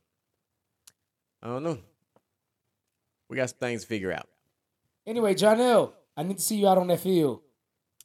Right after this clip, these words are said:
Speaker 1: Damn that. I need to see you in this motherfucking studio.
Speaker 2: Yeah, that's gonna happen, though.
Speaker 1: 'Cause we got the third mic working. That means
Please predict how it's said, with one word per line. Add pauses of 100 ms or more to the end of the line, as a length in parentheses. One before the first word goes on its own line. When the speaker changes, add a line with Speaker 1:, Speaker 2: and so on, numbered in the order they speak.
(640)
Speaker 1:
Damn
that. (140)
I
need
to
see
you
in
this
motherfucking
studio.
Speaker 2:
Yeah,
that's
gonna
happen,
though. (840)
Speaker 1:
'Cause
we
got
the
third
mic
working. (1600)
That
means